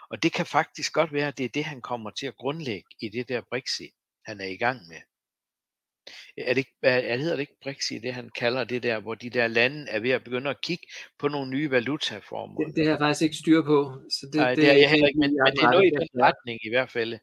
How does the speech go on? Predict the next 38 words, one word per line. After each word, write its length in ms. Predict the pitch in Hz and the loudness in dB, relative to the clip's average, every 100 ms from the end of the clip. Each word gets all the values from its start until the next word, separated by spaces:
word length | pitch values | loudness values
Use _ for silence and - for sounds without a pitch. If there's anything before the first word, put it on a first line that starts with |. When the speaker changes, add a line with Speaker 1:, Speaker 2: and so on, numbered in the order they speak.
| - - - | -14 -18 -6
Speaker 1:
at 120 | 123 | -4
han 160 | 131 139 | -2 -2
Speaker 2:
Ja. 60 | |
Speaker 1:
har, 120 | 113 110 - - | -4 -6 -14 -6
det 80 | 180 | 0
har 180 | 190 185 | 4 4
han 200 | 170 147 | 4 -2
jo 140 | 131 | -4
en 140 | 123 | -4
drøm 320 | 110 135 185 120 | 0 2 2 -2
om 240 | 110 135 _ _ _ - | -6 -6 _ _ _ -8
at 120 | 120 | -6
gøre 240 | 143 151 127 | -2 0 -2
et 80 | |
eller 140 | 110 98 | -6 -14
andet. 220 | 92 92 _ - - - | -14 -20 _ -18 -16 -8
Fordi 160 | 143 | -6
man 140 | 143 135 | -4 -4
kan 120 | 143 | -2
sige, 220 | - 156 | -2 -2
det 160 | - 185 _ _ | -4 -4 _ _
vestlige 480 | 127 175 - 120 101 | -2 0 -2 -6 -6
system, 500 | - - - 127 120 _ _ _ - - | -6 -6 -8 -8 -8 _ _ _ -18 -2
det 100 | 147 | 2
er 100 | 143 | 2
nok 220 | 139 135 | 2 0
ved 80 | 139 | 0
at 140 | 131 104 | -2 -2
være 140 | 98 - | -8 -10
kørt 260 | - 113 - | -8 -6 -6
lidt 160 | 120 | -10
ud 140 | 117 117 | -8 -12
på 80 | - | -10
sidste 380 | 110 127 117 117 | -10 -8 -10 -10
salgsdato, 760 | - 117 104 - 101 82 - | -6 -6 -8 -10 -10 -12 -16
hvis 280 | - 95 - | -18 -18 -18
man 160 | 107 101 | -20 -20
skal. 240 | - 123 | -16 -14